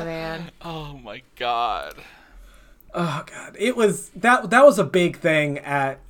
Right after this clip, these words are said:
Speaker 3: not just church camp, but, like, any sort of youth thing is, um,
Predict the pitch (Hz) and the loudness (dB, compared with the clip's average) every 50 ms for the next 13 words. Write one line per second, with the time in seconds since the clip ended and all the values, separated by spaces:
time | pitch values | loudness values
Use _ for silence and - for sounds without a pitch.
0 | - - - - - - - - - 185 180 202 196 196 180 160 - - - 175 | -20 -20 -20 -20 -20 -20 -18 -10 -4 -2 0 0 0 -2 -4 -8 -6 -6 -4 -6
1 | 156 147 - - 160 147 139 139 143 135 143 151 143 165 165 170 170 - 175 160 | -6 -6 -8 -8 -6 -6 -4 -4 -6 -4 -4 -4 -4 -4 -4 -4 -4 -4 -4 -4
2 | 143 123 120 117 131 147 147 143 143 - - 139 143 139 139 139 139 135 113 - | -4 -6 -8 -6 -4 -4 -4 -4 -6 -8 -2 0 0 0 0 -2 -4 -6 -8 -8
3 | 131 131 123 120 131 127 127 123 120 117 113 113 117 | -8 -6 -4 -4 -2 -2 -2 -4 -6 -8 -12 -12 -16